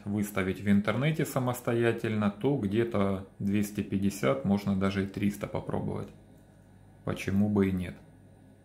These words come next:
Но состояние замечательное, просто шикарное.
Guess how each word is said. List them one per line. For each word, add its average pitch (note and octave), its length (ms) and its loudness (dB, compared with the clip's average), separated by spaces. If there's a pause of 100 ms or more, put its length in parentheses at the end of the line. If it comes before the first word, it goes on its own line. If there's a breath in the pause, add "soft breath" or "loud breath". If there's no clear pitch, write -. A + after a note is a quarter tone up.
(2250 loud breath)
Но G#2+ 220 0
состояние A#2 920 2
замечательное, G2+ 1000 -2
просто - 420 -6
шикарное. G2+ 800 -4